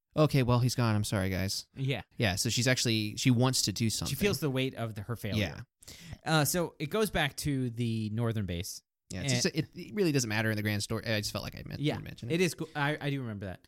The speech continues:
Speaker 2: And so this is where, um, Kento is just, like, talking to
Speaker 1: Right.
Speaker 2: Sophia, and Sophia's like, "So then he doesn't remember," and sh-, he's like, "It's probably best that he doesn't remember what happened
Speaker 1: Right.
Speaker 2: then because, um, you know, I don't want, I also don't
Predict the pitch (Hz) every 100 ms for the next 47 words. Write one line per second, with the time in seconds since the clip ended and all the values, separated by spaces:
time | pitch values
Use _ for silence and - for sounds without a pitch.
0 | _ 139 143 160 147 175 - 143 139 131
1 | 107 107 - _ 110 98 92 - _ _
2 | 160 135 139 113 110 - 113 113 101 -
3 | 120 107 82 90 104 - 202 110 98 120
4 | - 113 107 - 98 90 - 107 - 104
5 | 107 104 98 101 92 101 98 104 101 95
6 | 101 - - 117 107 104 92 _ - _
7 | 139 127 - 165 190 139 117 - 104 104
8 | 101 120 127 110 110 101 95 101 95 98
9 | 95 90 90 90 87 - _ - 120 -
10 | 120 110 98 - _ - 110 98 87 92
11 | _ _ _ 123 107 95 90 117 113 104
12 | - - 131 123 135 113 120